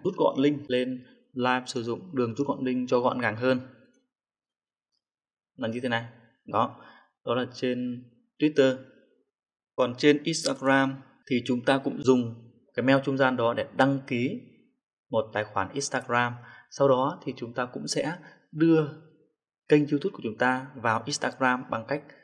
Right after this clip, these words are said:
nhấn vào phần chỉnh sửa trang cá nhân này. Và chúng ta cũng đưa copy cái đường U R L rút gọn của kênh YouTube chúng ta đó, sau đó paste vào đây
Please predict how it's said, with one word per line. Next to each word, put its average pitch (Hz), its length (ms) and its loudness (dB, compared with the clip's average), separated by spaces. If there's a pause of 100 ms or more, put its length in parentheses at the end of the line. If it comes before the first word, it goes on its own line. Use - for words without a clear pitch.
(500)
nhấn 123 240 0
vào 175 160 -4
phần 113 260 -4
chỉnh 110 180 -6
sửa - 240 -2
trang 123 200 -4
cá 120 120 -10
nhân 127 180 0
này. 120 220 -4 (580)
Và 113 160 -6
chúng 104 120 -6
ta 120 120 -2
cũng 123 320 -8
đưa 143 380 4
copy 151 420 4
cái 123 120 -6
đường 110 520 -2 (960)
U 139 180 8
R 120 160 6
L 110 60 0 (360)
rút 156 120 -6
gọn 139 280 2
của - 200 -14
kênh 131 140 0
YouTube 131 240 -6
chúng 120 120 -4
ta 123 140 0
đó, 110 440 -2 (120)
sau 123 100 0
đó 110 500 0
paste 180 160 2
vào 120 80 2
đây 120 180 2